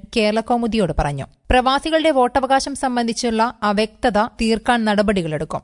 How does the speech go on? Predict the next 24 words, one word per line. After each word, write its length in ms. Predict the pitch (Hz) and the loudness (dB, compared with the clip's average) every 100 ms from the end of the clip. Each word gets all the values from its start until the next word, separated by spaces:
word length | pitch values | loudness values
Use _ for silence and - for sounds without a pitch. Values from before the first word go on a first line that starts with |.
| - | -2
കേന്ദ്ര 340 | 269 233 226 247 | 2 2 2 0
സഹമന്ത്രിയായി 560 | 269 240 240 220 240 | 0 0 0 0 0
ചുമതലയേറ്റ 580 | 233 233 226 220 226 220 - | -2 -2 0 0 0 0 -2
ഉടൻ 360 | 202 220 262 | 0 0 -2
കേരള 340 | - 233 220 240 | -2 0 2 0
കൗമുദിക്ക് 420 | 254 233 233 233 | 0 -2 -4 -4
അനുവദിച്ച 340 | 226 202 208 214 - | -2 -2 -2 -4 -2
അഭിമുഖത്തിൽ 560 | 196 202 202 190 185 151 | -2 0 2 0 -2 -6
നിന്ന്. 220 | 127 113 - _ _ _ - | -8 -12 -16 _ _ _ -6
ചോദ്യം: 400 | - 185 190 226 - _ - | -2 -2 -2 -4 -6 _ -6
സർക്കാർ 460 | - 262 262 294 | 0 2 2 0
ജോലി 260 | 302 320 320 | 2 0 0
രാജിവെച്ച് 560 | 302 285 269 262 - 254 - | 2 2 2 -2 0 -2 0
രാഷ്ട്രീയ 460 | 220 220 - 269 | 0 0 -2 -2
പ്രവർത്തനത്തിലേക്ക് 760 | 269 269 247 226 240 208 220 220 | 2 2 2 0 -4 -2 -2 0
വരാൻ 260 | 214 202 240 | 0 2 0
പ്രേരിപ്പിച്ചതെന്താണ്? 1080 | - 220 214 220 226 226 185 175 165 123 - _ _ | 2 2 2 0 -2 0 0 0 0 -2 -10 _ _
ഉത്തരം, 360 | 202 175 160 214 - _ | -10 -4 -4 -4 -8 _
സമൂഹത്തിനു 580 | - 262 254 269 330 339 | -4 0 2 2 0 2
വേണ്ടി 240 | 330 311 320 - | 2 2 0 -2
എന്തെങ്കിലും 460 | 254 254 254 254 | 0 0 0 -2
ചെയ്യണമെന്ന് 540 | 240 240 226 220 214 214 - | -2 0 0 2 0 -2 -4
ചെറുപ്പത്തിലെ 540 | - 220 220 247 - 233 - | -2 0 0 -2 0 -2 0
ആഗ്രഹമുണ്ടായിരുന്നു. 880 | 208 208 208 185 156 156 139 135 | 0 0 0 -2 -2 -4 -4 -6